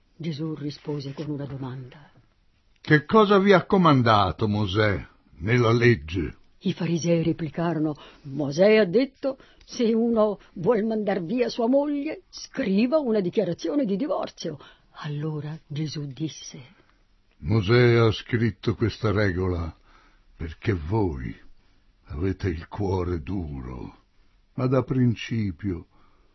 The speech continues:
Speaker 2: al tempo della creazione,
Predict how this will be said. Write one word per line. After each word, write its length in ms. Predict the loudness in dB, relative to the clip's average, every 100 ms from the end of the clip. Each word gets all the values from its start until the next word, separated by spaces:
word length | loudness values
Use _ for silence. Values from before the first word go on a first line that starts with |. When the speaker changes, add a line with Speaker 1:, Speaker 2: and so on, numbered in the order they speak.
| _
Speaker 2:
al 260 | -6 -4 -2
tempo 560 | 0 2 2 0 -2 -2
della 300 | 0 -2 -4
creazione, 1040 | -4 -4 -4 -6 -8 -6 -4 -2 -4 -8